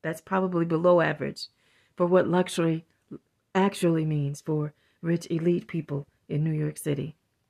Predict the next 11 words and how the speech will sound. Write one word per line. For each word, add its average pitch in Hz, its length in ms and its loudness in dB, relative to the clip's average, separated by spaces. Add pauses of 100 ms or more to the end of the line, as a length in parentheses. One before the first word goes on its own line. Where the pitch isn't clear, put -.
(380)
Here's 208 240 0
the 196 120 4
thing. 156 340 -2 (1300)
Because 214 640 4
Elon 202 380 6
Musk 185 280 2
lives 180 280 2
in 170 100 2
his 170 160 2
own 180 240 4
world, 151 440 -2